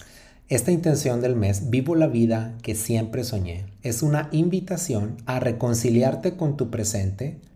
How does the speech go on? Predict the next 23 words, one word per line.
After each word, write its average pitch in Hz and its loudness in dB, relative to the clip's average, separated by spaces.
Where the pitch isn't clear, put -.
abrazarlo 110 -2
y 123 0
sentirlo, 110 0
con 123 -2
todo 147 6
lo 123 2
que 113 -4
incluya, 104 -2
alegrías, 117 4
miedos, 110 0
tristezas, 101 -4
enojos, 104 -2
lo 113 0
que 98 -2
salga, 95 -4
y 123 -2
te 117 0
permitas 120 0
poco 117 2
a 127 0
poco 135 0
irla 160 2
transformando 139 -2